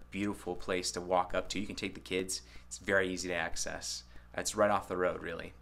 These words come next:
Um, another place to go is Palisades. Palisades has tons of hiking.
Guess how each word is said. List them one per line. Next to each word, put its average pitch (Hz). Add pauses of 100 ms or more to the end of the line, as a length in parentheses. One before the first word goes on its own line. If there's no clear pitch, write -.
(520)
Um, 92
another 101
place 110
to -
go 107
is 95
Palisades. 98
Palisades -
has 90
tons 104
of 90
hiking. 107